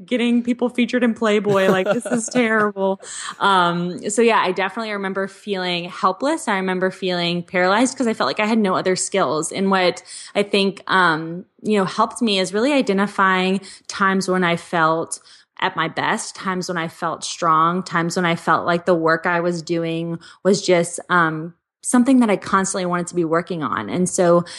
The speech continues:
Speaker 1: that's something that was helpful for me, instead of just thinking, like, my resume doesn't reflect, um, what I like to do. And that's a scary moment for a lot of
Speaker 2: Mm.
Speaker 1: people.
Speaker 2: Oh,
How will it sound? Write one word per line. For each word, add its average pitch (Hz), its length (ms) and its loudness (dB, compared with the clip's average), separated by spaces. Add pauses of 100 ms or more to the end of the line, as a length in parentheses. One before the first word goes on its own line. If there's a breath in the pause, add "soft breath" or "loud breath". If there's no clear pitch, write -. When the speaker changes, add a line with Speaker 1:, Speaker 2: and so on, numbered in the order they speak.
(140 loud breath)
Speaker 1:
that's 196 440 2
something 202 360 -2
that 170 160 -2
was 165 160 -4
helpful 180 340 0
for 185 160 -2
me, 175 220 2
instead 208 360 4
of 170 140 4
just 170 220 0
thinking, 170 280 -2
like, 160 280 2
my 160 160 4
resume 156 500 0
doesn't 151 320 -4
reflect, 147 880 -2 (340 loud breath)
um, 156 360 -2
what 160 160 4
I 156 100 4
like 151 180 0
to - 80 -2
do. 160 200 2
And 190 120 4
that's 151 180 0
a 160 60 0
scary - 360 -6
moment 104 360 -4
for - 120 0
a 90 80 4
lot - 200 0
of - 100 -4
Speaker 2:
Mm. 80 40 -12
Speaker 1:
people. - 260 0
Speaker 2:
Oh, 95 240 0